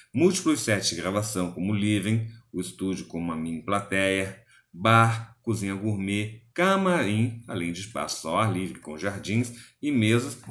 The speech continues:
além de abrigar o arquivo completo de mais de quarenta anos da carreira do apresentador. Todos os ambientes foram projetados para as atividades em vídeo.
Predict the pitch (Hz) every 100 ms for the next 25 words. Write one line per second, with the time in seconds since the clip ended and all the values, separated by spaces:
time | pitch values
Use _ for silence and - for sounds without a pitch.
0 | - 139 113 110 113 110 101 87 95 92
1 | 104 107 - 101 107 - 214 - 143 147
2 | - 104 98 107 - 104 131 151 107 101
3 | 90 87 82 80 76 71 78 82 82 87
4 | 71 85 - _ _ _ _ _ - -
5 | _ _ - 233 202 190 180 139 139 143
6 | 127 120 131 123 113 113 113 113 113 110
7 | 113 107 98 104 110 - 117 110 101 95
8 | -